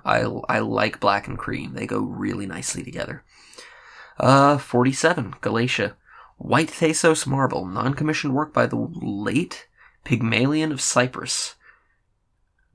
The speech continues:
The artist has since committed suicide? What? Originally not an animate. The waking of this piece from its natural state remains unexplained. Um,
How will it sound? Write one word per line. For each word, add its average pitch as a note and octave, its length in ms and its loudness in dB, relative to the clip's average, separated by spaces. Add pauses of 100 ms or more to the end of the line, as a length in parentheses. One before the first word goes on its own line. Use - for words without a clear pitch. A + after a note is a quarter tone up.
(520)
The G3+ 200 4
artist B3 320 2
has F#3 120 2
since C4 280 4
committed G#3 380 4
suicide? D3 920 6 (720)
What? A4+ 800 2
Originally C#3+ 580 4
not D#3 260 4
an D3 80 0
animate. A#2 440 -2 (420)
The - 80 -8
waking C#3 460 4
of A#2 160 -2
this A#2 160 -2
piece B2 300 -2
from A#2+ 140 -2
its A2+ 140 -4
natural C3 300 0
state B2+ 280 -2
remains G#2+ 340 -2
unexplained. - 720 -4 (680)
Um, A#2 540 2